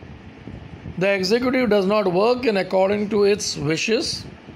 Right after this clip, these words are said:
it removes the executive from the power by passing no confidence motion against the executive. No confidence motion is an effective tool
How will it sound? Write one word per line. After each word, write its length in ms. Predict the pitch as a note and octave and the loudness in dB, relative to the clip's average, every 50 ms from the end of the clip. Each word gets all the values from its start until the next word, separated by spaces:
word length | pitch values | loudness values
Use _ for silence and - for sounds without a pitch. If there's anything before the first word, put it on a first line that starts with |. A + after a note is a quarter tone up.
| - - - - - - - - - - - - - - - | -18 -20 -20 -20 -20 -20 -20 -16 -16 -14 -12 -12 -14 -14 -8
it 140 | - F3+ E3 | -8 -6 -2
removes 480 | F3 F#3 G3 G#3 A#3+ C4 D4 D4+ C#4 A3 | 0 0 2 2 2 4 4 4 4 4
the 220 | A3 A#3+ A#3 A3+ | 2 2 2 0
executive 760 | G3 F3+ E3+ F3 F#3+ E3+ F#3 A3+ B3 A#3+ A3+ A3 A3 A3 G3+ | -2 -2 0 0 0 2 0 0 2 4 4 4 4 4 2
from 200 | E3+ F#3 F#3 F3 | 0 -4 -4 -2
the 80 | E3+ D#3 | -4 -4
power 600 | - - E3+ E3+ E3+ E3+ F3 F3+ F3+ F3+ F3+ F3+ F3 - - - - - - - - - - D#3 | -2 0 0 0 2 2 2 2 2 0 0 -2 -6 -8 -18 -20 -20 -20 -20 -20 -20 -12 -6 0
by 240 | D3+ E3 E3 E3 E3+ | 2 2 2 2 0
passing 760 | E3+ E3+ - D#3 D#3 D#3 C#3+ - F3 E3+ E3+ F3 F3 F3 - - - - - | -2 -2 -2 0 0 0 -2 -2 -2 -2 -2 -2 -2 -4 -6 -12 -16 -18 -12
no 380 | - C#3+ C#3+ D3+ F3 F#3+ G3+ G3+ | -8 -4 -2 0 2 2 2 0
confidence 720 | G3 - F#3 F3 F3 D#3 - F#3+ F3 E3 E3+ E3 D#3 - | 0 0 0 0 0 -2 -4 -4 -4 -2 -2 -2 -4 -6
motion 680 | E3+ D3+ D3 C#3+ C#3 - - D3 C#3+ C#3+ C#3+ C#3+ C#3 - - - - - - - - - | -6 -6 -6 -6 -6 -6 -6 -4 -4 -4 -6 -8 -10 -12 -12 -14 -14 -16 -14 -16 -8 -6
against 440 | D#3 D3+ C#3 D#3+ D#3+ D3+ D#3 C#3+ D3 | -4 -4 -2 -2 -2 -2 -2 -4 -4
the 100 | D3+ C#3+ | -4 -4
executive. 560 | C3 B2 A#2+ C3+ B2 C3 B2 A#2+ B2 A2 G2 - - - - - - - - - - - - - - - - - - - - - - - - - - - - - - - - - - - - - - - - - - - - - | -6 -6 -8 -8 -6 -8 -6 -6 -6 -6 -6 -10 -14 -14 -14 -14 -16 -16 -16 -18 -18 -18 -18 -18 -20 -20 -20 -20 -20 -20 -20 -20 -20 -20 -20 -20 -20 -20 -20 -16 -16 -14 -14 -14 -16 -16 -18 -18 -20 -20 -20 -20 -20 -18 -6 0
No 200 | D#3+ G#3+ C4 D4 | 2 4 4 4
confidence 560 | C#4+ D4 B3 A#3+ A3 F3+ A#3 A#3+ B3 B3+ A3+ | 4 2 2 2 2 0 2 2 2 0 0
motion 500 | C4 C4 G#3+ G3+ F#3+ - - F#3 F3 F3 | 2 2 2 2 2 0 0 0 0 0
is 160 | - G#3+ F#3+ E3+ | -2 -2 0 2
an 220 | G3 G3+ A3 G#3+ | 2 0 0 -2
effective 720 | - G#3+ E3+ - - A3+ G#3+ G#3+ - - D4+ C#4 A3+ G#3 - | -6 -6 -6 -4 -4 -4 -4 -4 -4 -2 -2 -2 -2 -2 0
tool 440 | - G#3 F#3+ E3 D3+ C#3+ C#3 C#3 C#3 | 2 2 2 4 2 0 -2 -4 -8